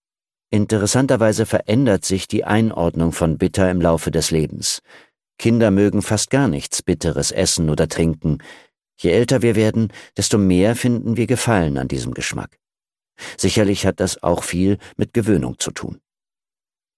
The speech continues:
Meine Empfehlung: mindestens einmal täglich bitteres Gemüse oder bittere Salate essen.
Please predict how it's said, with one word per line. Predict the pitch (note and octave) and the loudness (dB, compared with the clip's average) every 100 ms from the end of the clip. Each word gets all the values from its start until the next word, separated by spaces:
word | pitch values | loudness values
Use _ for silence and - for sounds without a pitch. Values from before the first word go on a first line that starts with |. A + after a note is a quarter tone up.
| - | 0
Meine | F#2+ E2 | 2 2
Empfehlung: | D2 - E2+ E2+ G#2+ C3 _ - _ _ - | -2 -2 0 2 0 -4 _ -20 _ _ 0
mindestens | A2+ C#3 C#3+ - C3 - | 2 2 2 0 -2 0
einmal | A#2 A#2+ A2+ | 0 2 2
täglich | - G#2 G#2 A2+ - - | 0 -2 0 -4 -4 -2
bitteres | G2+ - G2+ G2+ - | -2 0 0 -2 0
Gemüse | G2+ G2+ F2+ G2 A2 - | 0 2 2 2 2 0
oder | - G2+ | 0 0
bittere | E2 E2+ - F#2 | 2 0 0 0
Salate | F2 F#2+ D#2+ - - | 2 2 2 -2 -10
essen. | - - - | -8 -8 -8